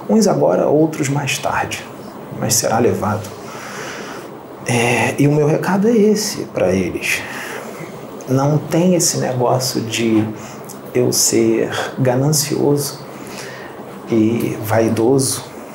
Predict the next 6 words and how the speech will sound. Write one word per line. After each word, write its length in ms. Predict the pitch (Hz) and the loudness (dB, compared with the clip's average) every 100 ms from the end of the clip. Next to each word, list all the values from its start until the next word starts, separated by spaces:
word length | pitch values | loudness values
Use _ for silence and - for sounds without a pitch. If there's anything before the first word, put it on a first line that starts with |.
| - - - - - - | -14 -14 -14 -14 -8 -2
arrogante, 600 | 104 110 107 117 123 - | 0 2 2 4 2 0
prepotente, 840 | 113 104 107 104 107 131 - - - - - - - - - | 0 2 0 0 2 2 -2 -6 -8 -12 -14 -14 -14 -12 -2
querer 280 | 123 123 123 | 2 4 2
seguidor 560 | 139 123 110 123 139 | 2 2 2 4 4
ou 140 | 120 113 | 2 0
like 560 | 120 139 123 - 104 | 0 -2 -4 -2 -2